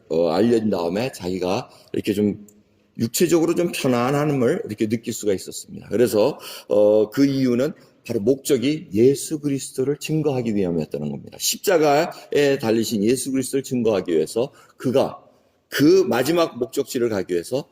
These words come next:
모든 것을 활용했다고 말씀드렸습니다. 저희들 각자가 다 하나님의 부르심이 있습니다. 가정으로 부르신 분도 계시고 정치적으로, 사업으로, 의료나 교육이나 종교적 모든 것에 각자가 다 부르심이 다릅니다.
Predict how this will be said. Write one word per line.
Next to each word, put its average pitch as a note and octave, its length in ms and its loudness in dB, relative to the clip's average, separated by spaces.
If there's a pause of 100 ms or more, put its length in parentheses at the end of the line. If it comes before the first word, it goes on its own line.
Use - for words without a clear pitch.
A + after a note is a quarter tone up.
(240)
모든 E3 460 0
것을 D3+ 220 -4
활용했다고 C#3 640 -6
말씀드렸습니다. - 880 -12 (640)
저희들 F3 240 4
각자가 D#3 400 0
다 C3 280 0
하나님의 D3 500 -2
부르심이 A#2 440 -8
있습니다. - 680 -16 (640)
가정으로 G2+ 500 0
부르신 A#2 560 -2
분도 A2 260 -2
계시고 G#2+ 560 -2
정치적으로, A2 720 -2
사업으로, G#2+ 720 0 (220)
의료나 G#2+ 640 0
교육이나 G#2+ 480 0
종교적 A2+ 480 -4 (380)
모든 A#2+ 460 -2
것에 F2+ 200 -2
각자가 - 340 -6
다 - 140 -8
부르심이 - 520 -6
다릅니다. - 600 -12